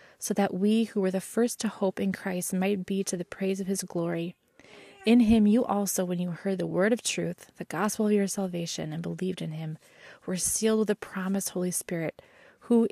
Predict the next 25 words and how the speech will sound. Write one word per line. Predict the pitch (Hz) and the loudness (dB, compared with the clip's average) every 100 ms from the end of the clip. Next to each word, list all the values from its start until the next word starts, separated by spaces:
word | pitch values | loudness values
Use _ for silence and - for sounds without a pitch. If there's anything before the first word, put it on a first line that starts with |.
| - | 2
is | 202 196 | 2 2
the | 185 170 - | 0 -6 0
guarantee | 202 202 202 196 - 202 | 2 4 2 2 0 0
of | 180 | -2
our | 175 180 | -2 -2
inheritance | 185 170 - 208 202 185 175 175 - - - - - | -2 0 0 2 2 0 -4 -6 -8 -14 -20 -20 -4
until | 196 185 214 208 | -2 0 2 4
we | 202 190 | 4 2
acquire | 185 - 170 170 165 | 0 -4 -2 0 0
possession | - 185 156 - 170 | -4 -4 -4 -4 -6
of | 165 156 | -6 -6
it, | 151 - - | -8 -10 -12
to | - | -6
the | 185 | -6
praise | - 185 190 | -6 -2 -2
of | 185 | -2
his | 190 - | -4 -4
glory." | 170 160 160 165 _ _ _ _ _ - - _ | -4 -4 -4 -6 _ _ _ _ _ -20 -20 _
Now | - | -6
down | 180 180 | -2 -2
to | 185 | -2
verse | 175 175 - | -2 -2 -2
eighteen. | 180 - 180 170 170 _ _ - - - - - | -8 -6 -6 -6 -6 _ _ -20 -20 -20 -20 -8
"Having | 214 202 208 | -2 4 8
the | 202 - | 8 6